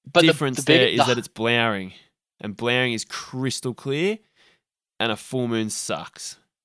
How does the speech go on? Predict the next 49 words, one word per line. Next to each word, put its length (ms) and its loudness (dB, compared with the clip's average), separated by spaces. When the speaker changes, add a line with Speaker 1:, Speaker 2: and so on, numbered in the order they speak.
Speaker 2:
Any 340 0
kind 320 -8
of 80 -6
Speaker 1:
'Cause 160 0
of 140 2
Speaker 2:
light, 80 2
Speaker 1:
the 40 -4
Speaker 2:
it 40 2
doesn't, 220 6
Speaker 1:
light. 60 -4
Speaker 2:
'cause 100 -4
I 100 6
like 240 6
the 80 -6
lead 240 0
up. 160 0
I 80 2
like 260 4
the 80 -6
lead 200 -2
up 100 -4
to 80 -12
the 40 -12
full 240 -8
moon, 320 -4
but 100 2
I 100 6
only 160 2
like 380 2
it 180 -6
just 240 -6
after 320 -2
third 280 -6
quarter. 320 -2
I 80 -4
actually 240 -8
don't 340 -4
like 340 -2
it 60 -14
once 200 -12
it 60 -18
hits 140 -14
eighty 220 -6
percent 460 -10
or 180 -10
eighty-five 440 -10
percent. 360 -10
It's, 180 -14
like, 260 -10